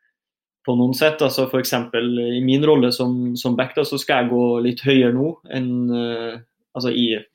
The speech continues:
etablert, da, skal gå litt høyere i utgangspunktet enn det jeg skulle i, i fjor. Eh, alltid true, true rom som er både,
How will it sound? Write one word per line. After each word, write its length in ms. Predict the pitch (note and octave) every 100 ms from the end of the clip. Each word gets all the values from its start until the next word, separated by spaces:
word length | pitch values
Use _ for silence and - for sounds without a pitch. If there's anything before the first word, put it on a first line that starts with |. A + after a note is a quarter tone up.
| _ -
etablert, 420 | - A3+ B3 D4+
da, 100 | G#3 D3
skal 140 | C3
gå 100 | B2+
litt 220 | B2+ B2+
høyere 260 | C#3+ B2+ -
i 100 | B2
utgangspunktet 500 | B2 A2 - G#2+ A#2+
enn 80 | C3
det 120 | B2 A2+
jeg 100 | -
skulle 320 | B2 A#2 -
i, 80 | - - _ - - - - - - _
i 140 | - B2
fjor. 300 | C#3 E3 E3+ - -
Eh, 300 | B2+ B2 B2
alltid 400 | C3 A#2+ B2 A#2+
true, 400 | C3 B2 A#2 A2+ A2+ - _ _ _ _ _ _ _ _
true 300 | - C#3+ B2+
rom 260 | B2+ C3 C3 C3
som 200 | C3+ B2+
er 320 | A#2+ A#2 A#2 _ _ _ _
både, 520 | C#3 C3+ A#2+ A#2+ A#2